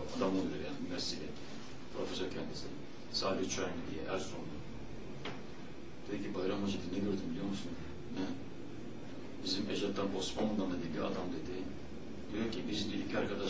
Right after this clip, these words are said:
gittik şeye diyor. Bermuda üçgenin olduğu yere diyor. Bugün hala onun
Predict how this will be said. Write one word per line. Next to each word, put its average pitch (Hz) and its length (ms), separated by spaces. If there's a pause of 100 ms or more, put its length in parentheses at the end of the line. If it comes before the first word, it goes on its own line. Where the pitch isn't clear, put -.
gittik - 220
şeye 87 140
diyor. - 560 (760)
Bermuda - 340
üçgenin - 360
olduğu 82 220
yere 78 180
diyor. - 160 (720)
Bugün 127 160
hala 127 500
onun 117 140